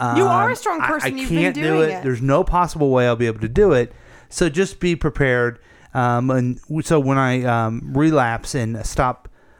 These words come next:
Speaker 2: um, the, uh, stop not drinking Diet Coke and I start drinking again,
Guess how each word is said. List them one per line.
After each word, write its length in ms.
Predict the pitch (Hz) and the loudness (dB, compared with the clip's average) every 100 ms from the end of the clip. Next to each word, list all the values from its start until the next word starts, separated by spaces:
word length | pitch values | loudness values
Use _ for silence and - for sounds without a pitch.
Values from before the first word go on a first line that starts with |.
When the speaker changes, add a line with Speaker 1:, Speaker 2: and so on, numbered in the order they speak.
| _ - | _ -4
Speaker 2:
um, 920 | 110 110 107 104 107 - 139 139 - _ _ _ - | -2 -2 -2 -4 -6 -10 -14 -16 -20 _ _ _ -12
the, 420 | 120 120 117 113 | -4 -2 -2 -2
uh, 440 | 113 120 127 - | -4 -6 -10 -12
stop 340 | - - 147 - | -10 -4 -4 -2
not 200 | 139 117 | -4 -2
drinking 300 | 135 135 120 | -2 -2 -2
Diet 180 | 110 - | -2 -2
Coke 180 | 113 | -4
and 80 | 117 | -2
I 40 | 113 | -2
start 200 | - 123 | -2 -4
drinking 300 | 123 123 110 | -2 -2 -4
again, 300 | 104 101 | -4 -6